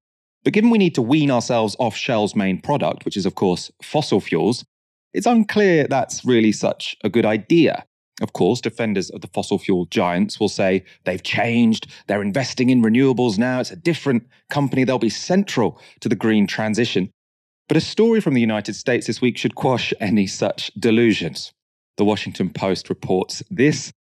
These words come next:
In Shell's most recent annual report, the company said it directed twelve percent of its capital expenditure to renewables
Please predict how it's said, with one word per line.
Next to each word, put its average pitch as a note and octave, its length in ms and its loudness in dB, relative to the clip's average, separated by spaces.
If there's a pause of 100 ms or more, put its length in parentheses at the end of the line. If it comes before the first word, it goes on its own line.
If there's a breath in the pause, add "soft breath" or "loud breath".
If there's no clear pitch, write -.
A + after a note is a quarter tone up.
(120)
In C#3+ 280 2
Shell's F3 500 0
most C3+ 340 2
recent C3 440 2
annual F#2+ 260 0
report, - 360 -4
the - 40 -4
company A#2+ 380 0
said A2 200 -2
it G#2+ 120 -2
directed G#2+ 440 -2
twelve - 380 0
percent F#2 340 -2
of - 60 -6
its - 140 -4
capital - 500 -2
expenditure - 760 -2
to - 120 -4
renewables G#2 520 2